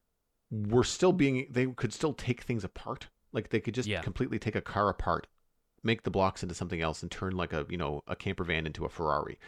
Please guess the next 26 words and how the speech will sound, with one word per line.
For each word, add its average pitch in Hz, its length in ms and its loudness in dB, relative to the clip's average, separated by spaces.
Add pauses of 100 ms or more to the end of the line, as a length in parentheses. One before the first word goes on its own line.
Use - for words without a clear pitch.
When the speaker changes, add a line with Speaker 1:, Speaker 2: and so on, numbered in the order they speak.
(120)
Speaker 2:
Mm-hmm. 120 240 -2
Speaker 1:
And 98 100 -2
so 104 380 2 (880)
I 113 60 2
kinda 143 240 2
wanna 127 180 6
operate 104 500 4
the 98 140 -4
Minecraft 90 420 -2
city 95 200 -4
that 85 100 -2
I'm 82 100 -4
building 85 240 -2
on 78 100 -4
the 76 100 -6
same 82 240 -8
way. 85 260 -2 (800)
Water 127 320 4
columns 127 460 4
are 95 40 2
just 95 160 -2
gonna 104 120 0
be 90 100 -2
the 80 220 -8
easiest 92 520 -4
way. 85 320 0